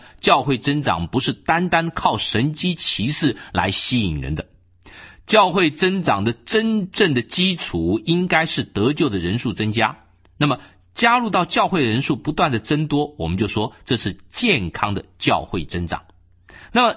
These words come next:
人数增多之后呢，不是就这样就好了。我们往往有些时候啊，教会增长了到一个程度以后，就发现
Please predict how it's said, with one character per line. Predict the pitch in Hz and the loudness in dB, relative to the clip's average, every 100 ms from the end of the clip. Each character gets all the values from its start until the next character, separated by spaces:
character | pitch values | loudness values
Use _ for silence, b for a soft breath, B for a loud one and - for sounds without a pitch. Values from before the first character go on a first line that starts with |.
| 131 | 2
人 | 151 254 | 2 2
数 | 247 262 | 0 0
增 | 185 233 240 | 0 0 0
多 | 180 190 180 | 2 2 2
之 | - - | -2 -2
后 | - 269 180 | 2 4 4
呢， | 165 170 B B | 2 -2 B B
不 | 175 | 0
是 | 226 247 | 2 0
就 | 185 226 | 2 0
这 | 180 262 | 2 2
样 | 214 123 | 2 2
就 | - 190 143 - | 0 0 0 -2
好 | - - 76 67 | -8 -4 -4 -4
了。 | 80 104 82 _ b b b b b - | 0 0 -2 _ b b b b b -2
我 | 151 | 0
们 | 262 | 4
往 | 220 247 | 4 4
往 | 214 | 2
有 | 139 | 2
些 | 147 185 | 2 0
时 | - | 2
候 | 160 | 4
啊， | 139 | 4
教 | 120 226 175 | 2 0 2
会 | 180 | 0
增 | 151 - 175 | -2 0 0
长 | 165 98 87 | 0 -2 -2
了 | 110 | 2
到 | 175 156 | 2 2
一 | |
个 | 131 | -2
程 | - 120 | -2 0
度 | 151 98 | 0 0
以 | 85 | 0
后， | 117 | -2
就 | 135 | -2
发 | - 151 | -2 0
现 | 151 139 | 0 -2